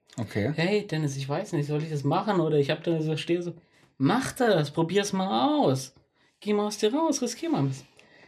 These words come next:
Speaker 2: Das ist das System Porsche.
Speaker 1: Mhm.
Speaker 2: Oh,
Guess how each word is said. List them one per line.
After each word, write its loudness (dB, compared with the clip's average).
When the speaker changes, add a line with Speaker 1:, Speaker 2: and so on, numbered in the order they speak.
Speaker 2:
Das 2
ist 4
das 2
System 2
Porsche. -2
Speaker 1:
Mhm. 4
Speaker 2:
Oh, -4